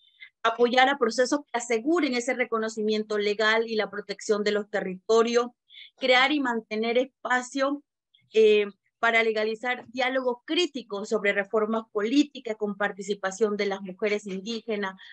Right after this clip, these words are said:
afrodescendientes y comunidades locales, y sobre todo garantizar financiación para que las mujeres, eh, indígenas, de comunidades locales,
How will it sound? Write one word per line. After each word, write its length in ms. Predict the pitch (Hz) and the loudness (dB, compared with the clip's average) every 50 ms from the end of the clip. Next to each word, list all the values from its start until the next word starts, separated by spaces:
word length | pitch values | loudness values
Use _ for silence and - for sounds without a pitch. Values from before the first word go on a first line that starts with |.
| - - | -6 -2
afrodescendientes 1120 | 202 220 220 226 220 214 214 214 226 202 208 202 220 240 254 254 254 240 247 240 233 _ _ _ _ _ - | -2 0 2 4 4 4 4 2 0 0 0 -2 -4 -4 -4 -4 -2 -2 -2 -2 -2 _ _ _ _ _ -10
y 120 | - 240 | -8 0
comunidades 720 | 226 240 220 220 214 214 214 208 214 214 220 220 240 226 233 | 2 2 4 4 2 2 2 2 4 4 2 2 0 -2 -4
locales, 680 | 208 185 185 - - 214 208 196 185 180 170 165 170 _ _ - - _ | -4 -6 -6 -4 -2 0 0 0 0 -4 -6 -8 -10 _ _ -20 -12 _
y 100 | 220 226 | -6 -2
sobre 340 | 220 277 226 208 208 190 196 | 0 0 0 0 0 -2 0
todo 440 | - 233 240 233 247 254 269 269 - - - _ - | 0 2 2 2 2 0 -2 -4 -8 -18 -20 _ -2
garantizar 640 | 233 233 240 254 277 277 277 254 - 320 339 330 | 0 0 0 0 -2 -4 -4 -2 -2 -2 -2 0
financiación 760 | 339 320 302 269 240 226 - 226 208 208 - 240 240 240 233 | 2 2 2 2 2 -2 -4 -4 -4 -4 -4 -6 -6 -4 -2
para 200 | 240 240 254 254 | -2 -4 -4 -4
que 100 | - 220 | -2 -2
las 160 | 208 208 214 | -2 -2 -2
mujeres, 640 | 220 202 196 - - 262 254 233 208 190 185 185 _ _ _ - - - - - | -4 -8 -8 -4 0 0 2 2 0 -2 -6 -10 _ _ _ -20 -20 -20 -6 0
eh, 180 | 220 220 214 214 | 4 4 4 4
indígenas, 760 | 226 220 220 214 254 247 233 - - 233 214 214 214 208 196 | 2 0 -2 -2 -2 -4 -6 -6 -6 -4 -2 -2 -2 0 0
de 120 | 208 214 | 0 -2
comunidades 440 | - 202 202 202 202 202 208 208 208 | -2 -2 -4 -4 -2 -2 -2 -2 -2
locales, 600 | 202 185 175 - - 240 233 233 226 220 220 208 | -2 -4 -6 -2 0 2 2 4 2 2 0 -4